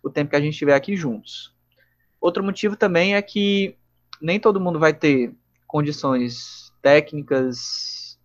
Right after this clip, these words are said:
de estar aqui, se eu fizesse aula toda semana, né? Videoconferência, inclusive, consome muitos dados das pessoas e a gente tá em situações domésticas complicadas.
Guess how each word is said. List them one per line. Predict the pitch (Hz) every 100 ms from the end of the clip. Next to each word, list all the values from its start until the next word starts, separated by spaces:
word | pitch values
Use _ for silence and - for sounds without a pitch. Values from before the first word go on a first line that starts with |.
| _
de | -
estar | 127 -
aqui, | 131 - 147 196 - _ _ _ _
se | - 151
eu |
fizesse | 156 135 127 -
aula | 120 120
toda | 120 170 214
semana, | - 123 123 180 285 _ _ _ _ _ _ _ _ _ -
né? | 123 147 147
Videoconferência, | 127 143 - 147 147 131 131
inclusive, | 131 139 127 143 151
consome | 147 135 - 135 123
muitos | 131 135 123
dados | 120 120 147 170 156 135
das | 123
pessoas | - 123 - 127 147 175 160
e |
a | 135
gente | 131 135
tá | 127
em | 127
situações | - 127 127 127 123
domésticas | 123 123 127 127 - 120
complicadas. | - 117 117 - 120 127 156 175 -